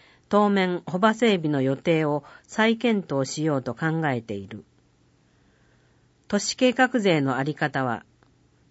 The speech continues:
問い。都市計画税の目的は。答え。都市計画事業、土地区画整理事業に要する費用に充てる目的税だ。問い。この税を納めている人は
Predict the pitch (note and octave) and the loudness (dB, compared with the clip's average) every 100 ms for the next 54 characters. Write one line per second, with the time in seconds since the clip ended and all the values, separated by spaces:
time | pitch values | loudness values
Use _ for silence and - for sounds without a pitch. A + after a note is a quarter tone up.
0 | _ - F3+ F3 D#3 _ _ _ _ - | _ -6 -2 -2 -4 _ _ _ _ -4
1 | G3+ - - B3 A#3+ B3+ A3+ G3 D#3 C#3 | -4 -2 2 2 4 0 0 2 2 2
2 | C3 C3+ - D3+ C#3+ B2+ B2 - _ _ | 0 -2 -6 -6 -4 -6 -6 -10 _ _
3 | _ _ _ _ _ - F3 F3 F#3 G#2+ | _ _ _ _ _ -8 -4 2 2 0
4 | - _ _ _ _ _ G#3 G3+ - B3 | -8 _ _ _ _ _ -2 -2 0 2
5 | A#3 A#3 A3 G#3+ G3+ E3 C3+ G#2 - _ | 4 2 0 0 0 2 0 0 -10 _
6 | _ _ F#3 F#3 A#3 - - A#3 A#3 - | _ _ -2 -2 -4 -4 0 0 0 4
7 | A3+ A3 A3 A3 G3 E3 C#3 C#3 D3+ D#3 | 6 4 0 2 4 4 4 2 2 0
8 | - C#3+ C3+ - A3 F#3+ D3+ C3+ A#2 B2 | 0 -2 -4 -2 0 2 2 2 0 -2
9 | C#3 C#3+ C#3 C#3 - E3+ E3+ C#3 G#2+ E2+ | -4 -2 -4 -4 -6 -6 -4 -2 -2 -6
10 | - _ _ _ _ _ _ _ _ _ | -16 _ _ _ _ _ _ _ _ _
11 | _ - F#3+ F3 - _ _ _ - - | _ 0 0 0 -4 _ _ _ -6 2
12 | A3+ A#3+ A#3 G#3 D3 C3 C#3 A3+ G#3 E3 | 4 4 4 4 4 4 2 2 2 2
13 | C#3 C3 C3 - D#3+ A#2+ A#2+ | 0 0 -2 -4 -2 -2 -4